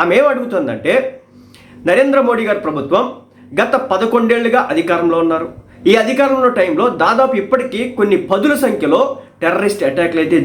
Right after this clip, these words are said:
జరిగినాయి. అయితే పుల్వామా అటాక్ తర్వాత, యూరి అటాక్ తర్వాత నిన్న జరిగినటువంటి దాడే అతిపెద్ద దాడి. అయితే మన నరేంద్ర మోడీ గారి కేంద్ర ప్రభుత్వంలో ఉన్నటువంటి రా ఏం చేస్తుంది, ఇంటెలిజెన్స్ ఏం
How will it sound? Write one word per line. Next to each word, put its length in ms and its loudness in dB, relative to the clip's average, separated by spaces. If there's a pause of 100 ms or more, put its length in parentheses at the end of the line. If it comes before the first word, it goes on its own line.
జరిగినాయి. 480 4 (440)
అయితే 200 0 (220)
పుల్వామా 360 2 (100)
అటాక్ 260 -2
తర్వాత, 300 0 (200)
యూరి 280 2
అటాక్ 280 -4
తర్వాత 280 0 (460)
నిన్న 240 2
జరిగినటువంటి 520 0 (100)
దాడే 240 2 (160)
అతిపెద్ద 580 0
దాడి. 240 0 (520)
అయితే 260 -2 (680)
మన 100 2 (120)
నరేంద్ర 400 2
మోడీ 200 2
గారి 140 0 (100)
కేంద్ర 280 0
ప్రభుత్వంలో 380 -2
ఉన్నటువంటి 440 0 (340)
రా 140 2 (180)
ఏం 160 0
చేస్తుంది, 560 0 (500)
ఇంటెలిజెన్స్ 600 2
ఏం 60 -2